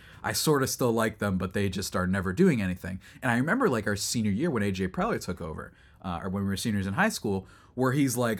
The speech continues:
"I was so in support of the moves that Preller made." Because, um, his thing was, "We never do this. Go ahead and trade," a Trey Turner at the time. "Go ahead and trade all of these prospects that they had. Go ahead,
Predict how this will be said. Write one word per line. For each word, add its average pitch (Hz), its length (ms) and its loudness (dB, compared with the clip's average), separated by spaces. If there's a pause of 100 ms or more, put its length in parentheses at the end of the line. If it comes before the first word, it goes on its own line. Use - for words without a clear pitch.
"I 123 240 4
was 147 240 4
so 123 340 4
in 120 120 2
support 104 640 0 (520)
of 120 140 2
the 123 80 2
moves 127 240 4
that 117 140 2
Preller 123 300 2
made." 170 340 -2 (440)
Because, 139 380 2
um, 113 180 -2
his 202 300 4
thing 113 240 0
was, 104 400 0 (220)
"We 147 180 -2
never 131 320 2
do 107 240 0
this. - 380 -4 (260)
Go 160 280 8
ahead 131 440 0 (260)
and 123 140 0
trade," 110 460 2 (1080)
a 123 60 -2
Trey 120 220 0
Turner 92 320 0
at 87 140 -6
the 95 60 -8
time. 73 300 -6 (200)
"Go 175 240 10
ahead 156 340 4
and 123 180 -2
trade 127 340 2
all 127 240 6
of 113 80 -2
these 117 160 -2
prospects 117 460 0
that 98 140 -4
they 98 100 -4
had. 101 260 -4
Go 143 200 -2
ahead, 131 180 -2